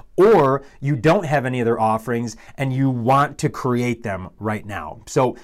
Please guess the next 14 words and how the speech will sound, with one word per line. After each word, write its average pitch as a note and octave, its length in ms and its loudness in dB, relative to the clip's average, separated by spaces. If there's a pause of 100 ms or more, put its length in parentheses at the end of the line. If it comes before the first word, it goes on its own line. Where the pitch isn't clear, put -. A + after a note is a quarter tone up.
(120)
if C3+ 100 -2
you're D3+ 140 4
like D#3 240 2
me, D#3 360 0 (140)
you C#3+ 140 2
had D#3 260 4
other C3 220 0
offerings, A#2+ 400 -2
but B2+ 120 -6
you B2 120 -2
were A#2+ 100 2
poorly A#2+ 320 0
promoting A2+ 460 -2
them. D#2+ 260 -14